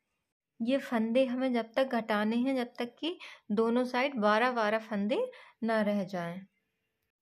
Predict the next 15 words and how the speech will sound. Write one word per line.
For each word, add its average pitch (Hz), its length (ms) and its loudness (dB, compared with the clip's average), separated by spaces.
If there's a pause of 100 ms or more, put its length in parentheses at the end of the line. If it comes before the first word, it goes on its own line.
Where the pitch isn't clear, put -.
(680)
ये 247 480 2 (340)
पिंक 226 220 2 (180)
कलर 214 280 2
की 220 200 -4 (160)
पांच 208 300 -2
लाइनें 214 380 0
बन 190 180 -2
गई 196 260 0
हैं 262 240 -4 (880)
और 214 140 2
इधर 208 320 -2 (160)
तेरह 208 220 2
फंदे 208 380 -2
बचे 190 320 -6
हैं। 208 300 -4